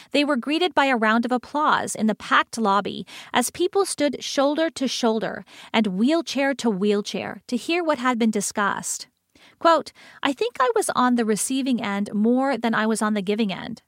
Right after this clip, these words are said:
Burney admitted. "And we've heard the concerns of the group that came up here on this protest march today. I've also indicated to your people that we will be taking a good look and that I will be recommending in September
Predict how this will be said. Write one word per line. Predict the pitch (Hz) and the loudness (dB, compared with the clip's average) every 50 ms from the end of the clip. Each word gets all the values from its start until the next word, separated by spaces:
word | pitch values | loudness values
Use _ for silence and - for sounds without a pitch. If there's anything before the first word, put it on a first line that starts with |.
| _ - | _ -4
Burney | 214 214 202 190 196 | -2 0 0 0 -2
admitted. | 185 175 185 196 185 185 190 220 240 - _ _ _ _ _ - - - - - | -4 -4 -4 -4 -4 -4 -4 -6 -8 -10 _ _ _ _ _ -20 -20 -20 -6 0
"And | - 262 | 2 2
we've | 285 311 - - | 2 2 -2 -2
heard | - 381 381 - | -2 -2 0 0
the | 359 254 | -2 -2
concerns | - 262 240 220 - - 240 233 233 220 | 0 0 0 0 0 0 2 2 2 2
of | 226 202 | 0 -2
the | 196 208 | -2 -4
group | 185 196 196 208 185 - - - | -4 -2 -2 -4 -4 -4 -6 -6
that | 202 190 | -6 -6
came | - - 240 233 226 | -2 0 2 2 4
up | 233 254 254 - | 4 2 0 -2
here | - 277 277 269 - | -4 -4 -4 -2 -2
on | - 214 214 | -2 -2 0
this | 208 208 202 - | 0 -2 -2 -4
protest | - - 220 220 233 - - 226 214 - - | -4 -2 -2 -2 0 -2 -4 -4 -4 -4 -4
march | - 202 185 185 185 - - | -2 -2 -2 -2 -4 -8 -8
today. | - - 208 196 185 160 - - - 220 - _ _ _ _ _ - - - - - - | -6 -4 -2 -2 -2 -2 -4 -8 -12 -14 -18 _ _ _ _ _ -20 -20 -20 -20 -4 2
I've | 311 294 294 | 2 4 6
also | 330 339 392 - - 381 - - | 6 4 4 2 0 -2 -2 0
indicated | 247 294 277 294 247 - 233 254 247 262 247 226 | -2 0 0 -2 -2 -2 0 0 0 0 -2 -2
to | - 226 | -2 -2
your | 214 202 196 180 | 0 0 -2 -2
people | - - 311 381 - - 160 110 190 | -4 -6 -6 -6 -4 -4 -4 -4 0
that | 220 247 240 233 - - _ | 2 2 2 2 0 -4 _
we | 220 269 320 | -6 -2 0
will | 330 349 311 | 0 0 0
be | 311 294 | 0 -4
taking | 247 - 254 277 240 277 247 - | -2 -2 -2 -2 0 -2 -2 0
a | - 214 | -2 -2
good | 190 175 165 - 233 240 214 | -4 -4 -2 0 0 0 0
look | 196 180 180 - - - - - - - - - - - - | -2 -2 -4 -4 -6 -8 -12 -20 -20 -20 -20 -20 -14 -4 0
and | 233 233 | 2 2
that | 233 254 - - | 2 2 2 2
I | 240 277 | 2 2
will | 302 320 311 | 2 0 0
be | 254 277 254 | 0 -2 0
recommending | 202 214 220 233 - 240 226 214 214 208 208 208 214 208 | 0 0 0 0 0 0 0 2 2 0 0 0 0 -2
in | 208 - 214 - | -2 -2 -4 -4
September | - 214 - - - - 349 392 320 - - - | -4 -6 -8 -8 -4 -2 -2 -2 0 -2 -4 -4